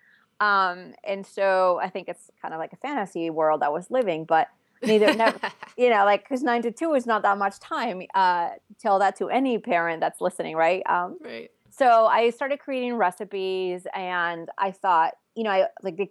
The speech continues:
Speaker 1: the parents in my daughter's class were like, "Oh, you're the mom that makes pancake sandwiches." Like, "Oh,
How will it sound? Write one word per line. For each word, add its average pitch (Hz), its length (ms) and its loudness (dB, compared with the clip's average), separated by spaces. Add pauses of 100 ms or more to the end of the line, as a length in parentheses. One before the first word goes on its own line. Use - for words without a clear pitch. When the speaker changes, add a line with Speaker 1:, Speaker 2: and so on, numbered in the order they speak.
(120)
Speaker 1:
the 196 100 -10
parents 214 420 -4
in 208 60 2
my 180 120 0
daughter's 185 360 2
class 180 420 2
were 196 80 -4
like, 175 220 2
"Oh, 330 180 0
you're 247 220 0
the 330 80 0
mom 262 220 0
that 208 140 -2
makes 196 240 -2
pancake 320 400 -2
sandwiches." 170 520 -2
Like, - 140 -2
"Oh, 285 320 4